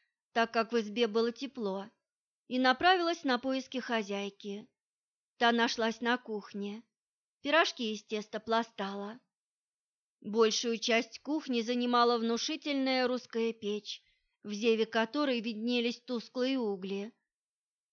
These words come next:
«Ты вовремя! Сейчас пирожков наделаем, посидим, поболтаем».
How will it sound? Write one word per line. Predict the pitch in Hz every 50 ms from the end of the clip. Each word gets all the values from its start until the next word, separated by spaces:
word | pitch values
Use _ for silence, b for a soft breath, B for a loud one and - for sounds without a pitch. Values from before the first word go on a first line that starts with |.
| _ _ -
«Ты | 240 262 311 339
вовремя! | 349 370 349 302 254 285 302 302 302 311 311 311 330 - _ _ _ _ _ _ _ _ _ _ -
Сейчас | - 277 302 294 - 392 392 392
пирожков | - - 214 196 208 240 - - - 311 359 403 -
наделаем, | 339 339 349 339 277 294 320 339 339 339 339 339 339 339 330 311
посидим, | - 226 214 220 - 208 208 180 175 214 269 311 330 339 339 320 262
поболтаем». | 262 220 202 220 214 214 208 202 - - 214 220 247 277 311 320 330 330 320 311 330